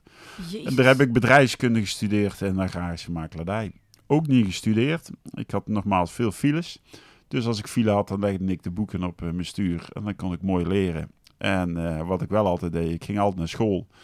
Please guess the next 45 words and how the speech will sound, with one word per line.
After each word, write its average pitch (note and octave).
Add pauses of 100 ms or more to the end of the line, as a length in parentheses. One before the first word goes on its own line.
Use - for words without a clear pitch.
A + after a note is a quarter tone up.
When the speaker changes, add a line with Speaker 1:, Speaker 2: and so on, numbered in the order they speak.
(300)
Speaker 2:
Dus G2
ik -
was G2+
wel A2+
altijd F#2+
in E2+
de E2+
les. F#2+
En F#2
daar F#2
heb F#2
ik -
het -
opgepikt. - (500)
En A2+
uiteindelijk G#2
zeg G2
ik F2+
al F2+
vaak, F#2
ook G2+
tegen F2+
die F2
leerlingen F2
dan, E2
die F2
ik E2
dan, D#2+
eh, E2+
les F2
moet E2
geven D#2+
of D2+
net E2+
naar D#2
verhand G#2
nu A#2
op G#2+
de G#2+
scholen, G2+ (360)
"Zonder G#2+
mavo-diploma F#2
toch F2
ingenieur D#2+
geworden." G#2+